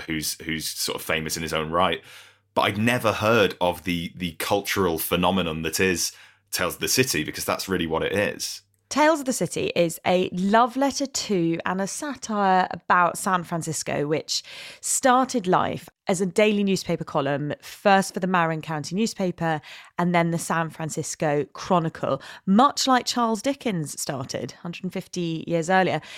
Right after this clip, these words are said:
Speaker 2: And it was released every single day. I mean, that's quite hefty, eight hundred words every single day. And because of that, the chapters are very bitty. They're only eight hundred words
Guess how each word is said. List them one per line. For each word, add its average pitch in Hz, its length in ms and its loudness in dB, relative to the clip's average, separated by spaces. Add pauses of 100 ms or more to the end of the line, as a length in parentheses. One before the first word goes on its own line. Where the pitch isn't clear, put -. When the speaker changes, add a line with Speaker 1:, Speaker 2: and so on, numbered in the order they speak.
(200)
Speaker 2:
And 214 120 4
it 208 120 4
was 202 180 -2
released 214 560 2 (160)
every 220 280 2
single 175 360 0
day. 147 460 0 (160)
I 170 60 -14
mean, 202 80 -10
that's 220 180 -10
quite - 180 -10
hefty, - 460 -10
eight 175 140 -2
hundred 165 280 -4
words 151 300 -2
every 151 160 -2
single 156 200 -4
day. 156 160 0 (420)
And 214 120 4
because 240 400 2
of 220 120 -4
that, 170 260 2
the 185 80 -4
chapters - 800 0
are 175 60 2
very 160 240 4
bitty. 156 560 0
They're 160 240 4
only 180 260 4
eight - 220 2
hundred 160 320 -6
words 147 320 2